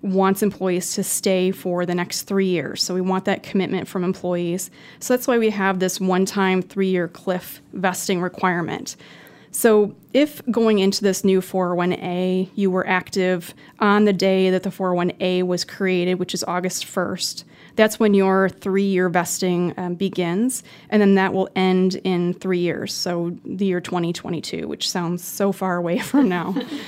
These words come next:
Speaker 1: And this is regardless of how long you've been with Faith. So I've been with the company since, um, April.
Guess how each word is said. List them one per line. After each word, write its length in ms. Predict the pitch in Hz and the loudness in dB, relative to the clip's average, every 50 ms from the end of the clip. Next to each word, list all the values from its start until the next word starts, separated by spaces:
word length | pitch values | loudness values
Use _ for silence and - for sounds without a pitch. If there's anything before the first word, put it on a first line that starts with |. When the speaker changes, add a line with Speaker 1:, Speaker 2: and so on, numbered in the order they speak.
| - - - - - - | -12 -14 -14 -18 -8 0
Speaker 1:
And 160 | - 233 220 240 | 4 6 6 6
this 160 | 311 - - | 6 4 2
is 200 | 311 262 226 190 | 2 0 2 2
regardless 540 | 214 214 175 185 185 185 185 185 190 185 190 | 2 2 4 4 4 4 4 2 2 0 -2
of 80 | 180 | -2
how 140 | 185 180 180 | -2 -2 0
long 240 | 175 170 165 170 170 | 0 0 0 0 0
you've 160 | 175 170 170 | -2 -2 -4
been 220 | 170 170 170 170 | -4 -2 -2 -2
with 140 | 160 165 170 | -2 -4 -6
Faith. 280 | - - 165 - - - | -6 -8 -8 -8 -8 -8
So 240 | - - 175 170 170 | -6 -4 -4 -2 -2
I've 300 | - 180 180 180 185 - | -2 -2 -4 -4 -4 -4
been 160 | 185 175 170 | -4 -2 -2
with 160 | 170 165 - | -4 -4 -6
the 80 | - 165 | -10 -6
company 420 | - 190 196 196 196 196 190 190 | -4 -4 -2 0 0 0 0 0
since, 440 | 190 - 185 170 175 170 170 - - | 0 -2 -2 -2 -2 -2 -4 -6 -6
um, 260 | - 180 180 180 - - | -6 -6 -6 -8 -4 -2
April. 580 | - 226 240 240 - 247 240 226 226 220 220 | 0 0 0 0 0 0 2 2 2 0 0